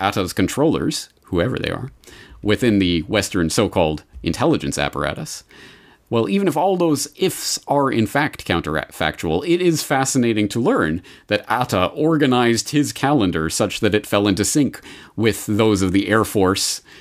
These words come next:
and the leasing financing project, even as Al Ciedo,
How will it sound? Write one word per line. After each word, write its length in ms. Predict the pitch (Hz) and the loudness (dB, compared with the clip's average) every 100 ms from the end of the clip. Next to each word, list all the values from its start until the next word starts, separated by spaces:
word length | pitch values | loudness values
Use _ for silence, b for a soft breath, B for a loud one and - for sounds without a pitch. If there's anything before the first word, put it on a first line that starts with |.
| B _ | B _
and 380 | 95 92 92 90 | 0 2 2 2
the 120 | 98 | 2
leasing 400 | 104 95 101 90 | 2 2 2 0
financing 640 | - 95 85 80 - 80 | 2 2 2 0 -2 -2
project, 500 | - 78 73 78 - | -2 -4 -2 -6 -2
even 240 | 127 113 | 2 4
as 260 | 98 85 - B B _ | 4 2 -4 B B _
Al 200 | - 104 | -2 0
Ciedo, 560 | 95 101 87 85 82 | 0 0 0 2 0